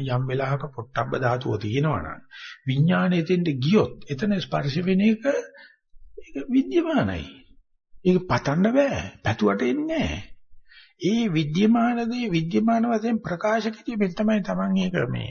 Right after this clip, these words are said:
යෝජනා ඉදිරි කරගන්නේ. ගැලවනයිස් කරගන්නේ. ඒක රීන්ෆෝස් කරගන්නේ. එදාට තේරෙනවා මම මාර්ගස්ථයි කියලා. ඊගාව චිත්තක්ෂණයක් මාර්ගස්ථද කරනවා කියන එක බුදුන් මත නෑ. ඊගා තමන්ගේ දක්ෂකම් මත තියෙන්නේ.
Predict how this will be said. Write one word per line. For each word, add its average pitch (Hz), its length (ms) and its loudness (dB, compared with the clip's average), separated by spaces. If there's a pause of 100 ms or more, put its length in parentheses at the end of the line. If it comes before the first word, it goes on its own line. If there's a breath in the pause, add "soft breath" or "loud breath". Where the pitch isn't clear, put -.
යෝජනා 160 420 2
ඉදිරි 107 280 -6
කරගන්නේ. - 360 -14 (200)
ගැලවනයිස් 156 580 -4
කරගන්නේ. - 480 -14
ඒක 123 160 -6
රීන්ෆෝස් 160 520 0
කරගන්නේ. - 540 -6 (440 loud breath)
එදාට 156 500 0
තේරෙනවා 110 440 -4
මම 208 200 2
මාර්ගස්ථයි 240 680 -4
කියලා. - 300 -16 (920 soft breath)
ඊගාව 165 480 0
චිත්තක්ෂණයක් 233 800 -2
මාර්ගස්ථද 196 600 -2
කරනවා 156 360 0
කියන 156 260 0
එක 165 140 -2
බුදුන් 220 360 0
මත 233 220 -4
නෑ. 87 220 -8 (1700)
ඊගා 254 440 0
තමන්ගේ 226 420 -4
දක්ෂකම් 190 480 -2
මත - 220 -4
තියෙන්නේ. - 440 -12